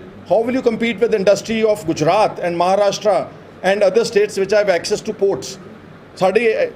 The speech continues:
ਖੇਤੀ, ਉਹ ਡਿੱਗੀ ਪਈ ਆ। ਕਾਂਗਰਸ ਨੇ ਐਮ ਐਸ ਪੀ ਗੈਰੰਟ-, ਗਾਰੰਟੀ ਲਾਅ ਦੀ, ਅ, ਬਣਾ ਕੇ ਦਿੱਤੀ ਆ, ਉਹ ਅਸੀਂ ਪੂਰਾ ਕਰਾਂਗੇ।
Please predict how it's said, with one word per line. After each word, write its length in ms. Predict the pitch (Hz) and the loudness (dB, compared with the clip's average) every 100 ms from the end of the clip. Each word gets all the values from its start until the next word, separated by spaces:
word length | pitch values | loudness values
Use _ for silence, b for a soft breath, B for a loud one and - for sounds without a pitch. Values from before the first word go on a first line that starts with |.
| - - | -12 -4
ਖੇਤੀ, 440 | 185 180 226 208 - - - - | -4 -2 -4 -4 -8 -20 -8 -2
ਉਹ 200 | 214 202 | -2 -2
ਡਿੱਗੀ 440 | 208 151 202 254 | -4 -6 -4 -2
ਪਈ 260 | 226 170 151 | 0 0 0
ਆ। 160 | 113 - - - - - - - - - | -2 -6 -20 -20 -20 -20 -20 -20 -6 0
ਕਾਂਗਰਸ 360 | 185 196 208 | 2 2 -2
ਨੇ 60 | 226 | 0
ਐਮ 140 | 202 | 0
ਐਸ 140 | 202 - | -2 -4
ਪੀ 100 | 226 | -2
ਗੈਰੰਟ-, 460 | 180 175 185 180 143 | 0 2 0 -2 -2
ਗਾਰੰਟੀ 400 | 147 170 226 175 | 0 -2 -2 0
ਲਾਅ 440 | 156 190 202 - | 2 2 -2 -6
ਦੀ, 380 | 147 196 202 185 | -4 -2 0 0
ਅ, 20 | |
ਬਣਾ 280 | 151 151 156 | 0 0 0
ਕੇ 100 | 196 | -2
ਦਿੱਤੀ 320 | 185 185 208 | -4 -4 -2
ਆ, 80 | 220 | 0
ਉਹ 180 | 208 208 | 2 0
ਅਸੀਂ 140 | 185 | -2
ਪੂਰਾ 220 | 233 262 | 0 0
ਕਰਾਂਗੇ। 400 | 233 214 196 113 | 2 2 2 -2